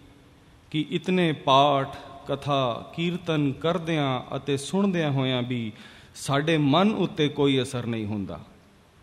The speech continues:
ਅਤੇ ਨਾ ਕੋਈ ਗੁਰਬਾਣੀ ਦੀ ਚੋਟ ਲੱਗਦੀ ਹੈ ਅਤੇ ਉਸੇ ਤਰ੍ਹਾਂ ਮਾਇਆ ਦੀ ਗੂੜੀ ਨੀਂਦ ਵਿੱਚ ਘੂਕ ਸੁੱਤੇ ਪਏ ਹਾਂ। ਜੇ ਕਦੇ ਮਾੜਾ ਮੋਟਾ ਮਾਨਸਿਕ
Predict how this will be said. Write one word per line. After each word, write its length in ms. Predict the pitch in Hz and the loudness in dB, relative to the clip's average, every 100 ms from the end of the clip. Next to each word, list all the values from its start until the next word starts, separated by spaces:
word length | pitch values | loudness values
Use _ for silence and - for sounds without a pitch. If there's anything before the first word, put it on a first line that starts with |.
| - _ _ _ _ - - - | -20 _ _ _ _ -20 -8 -4
ਅਤੇ 300 | 165 180 170 | -2 0 2
ਨਾ 320 | 151 156 185 | 4 4 4
ਕੋਈ 260 | 175 165 156 | 2 0 -2
ਗੁਰਬਾਣੀ 580 | 135 151 139 139 151 147 | 0 0 2 4 4 2
ਦੀ 200 | 131 117 - | 0 -4 -4
ਚੋਟ 300 | 143 156 165 | 0 2 0
ਲੱਗਦੀ 480 | 160 143 127 135 123 | -2 -4 -6 -6 -6
ਹੈ 100 | - 131 - - - - - _ - - - - - | -10 -16 -20 -20 -20 -20 -20 _ -20 -20 -20 -8 -2
ਅਤੇ 480 | 180 202 180 147 - 214 | -2 2 2 2 -2 -4
ਉਸੇ 500 | 214 - 226 185 156 | -4 0 2 4 2
ਤਰ੍ਹਾਂ 600 | - 180 185 170 120 98 - - - | 0 2 4 4 2 -4 -12 -20 -2
ਮਾਇਆ 440 | 147 151 170 180 170 | 4 6 6 6 6
ਦੀ 180 | 151 147 | 4 -2
ਗੂੜੀ 500 | 123 170 196 190 147 | 0 0 0 2 2
ਨੀਂਦ 360 | 143 170 160 | 4 4 2
ਵਿੱਚ 220 | 139 156 | 0 -4
ਘੂਕ 600 | - - 131 180 175 185 | -8 -4 0 0 0 -8
ਸੁੱਤੇ 500 | 180 - 220 - 165 | -8 -8 -4 0 0
ਪਏ 280 | 135 120 104 | 0 -4 -4
ਹਾਂ। 120 | 95 - - - - _ _ _ _ _ _ _ _ _ _ _ _ _ _ _ _ _ | -8 -12 -20 -20 -20 _ _ _ _ _ _ _ _ _ _ _ _ _ _ _ _ _
ਜੇ 260 | 135 151 165 | -2 2 2
ਕਦੇ 480 | 156 143 147 135 113 - - - | 2 2 4 2 0 -10 -12 -2
ਮਾੜਾ 400 | 151 156 165 165 | 4 6 8 6
ਮੋਟਾ 440 | 156 131 127 143 | 4 2 2 4
ਮਾਨਸਿਕ 540 | 135 135 143 143 147 | 4 4 4 0 -2